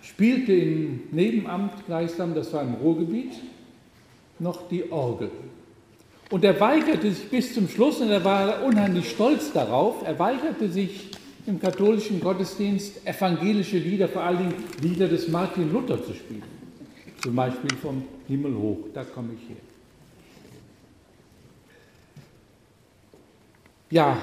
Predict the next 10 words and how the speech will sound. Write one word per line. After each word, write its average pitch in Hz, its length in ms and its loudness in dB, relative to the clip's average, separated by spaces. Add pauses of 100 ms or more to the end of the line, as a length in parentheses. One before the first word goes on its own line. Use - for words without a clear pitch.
(140)
Gott 170 200 2
sei 143 140 0
Dank, 104 260 -6 (300)
Gott 214 340 4 (200)
sei 151 340 2
Dank, 170 380 0 (300)
diese 160 400 -4
Zeiten 123 560 -6
sind 107 300 -6
vorbei. 95 400 -12